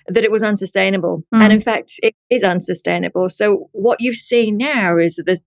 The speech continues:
Speaker 1: the authorities in Beijing have really looked at property and said it can't continue to be sort of tracking the way it's tracked. A lot of the private developers, by the way,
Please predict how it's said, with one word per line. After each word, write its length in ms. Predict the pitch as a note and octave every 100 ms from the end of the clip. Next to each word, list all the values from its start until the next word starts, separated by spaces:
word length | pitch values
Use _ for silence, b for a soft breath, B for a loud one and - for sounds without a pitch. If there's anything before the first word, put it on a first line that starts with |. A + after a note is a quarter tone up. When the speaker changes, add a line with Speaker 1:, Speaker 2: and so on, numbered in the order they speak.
| _
Speaker 1:
the 100 | F3+
authorities 800 | F3+ - C#4+ D#4 F#3 D#3 D#3 -
in 100 | D#3+
Beijing 560 | D3+ D#3 D#3+ D#3 F#3+ G3 B B B B B
have 280 | G#3 F3+
really 460 | A3 A#3+ A3+ G#3+ G#3 - _ _ _ _ G#3+
looked 340 | A3 C4 -
at 120 | -
property 460 | G#3+ F3 F3+ F3 F3
and 140 | F3+
said 220 | - G3
it 100 | F3+
can't 320 | - A#3+ A#3+ -
continue 460 | G3+ - G3+ F3+
to 100 | F3
be 380 | F3 F3+ E3 E3+ - B B _
sort 160 | - F#3
of 240 | F3 D#3+ -
tracking 380 | - G#3+ G#3
the 80 | F#3
way 200 | E3+ D#3+
it's 120 | -
tracked. 460 | - G#3 D#3+ E3 -
A 60 | G3
lot 100 | A#3
of 60 |
the 80 | G#3+
private 400 | - A3 G3+ -
developers, 480 | D#3+ F3 F3+ F3+ D3+
by 200 | E3 E3
the 120 | E3
way, 320 | D#3+ D#3+ D#3+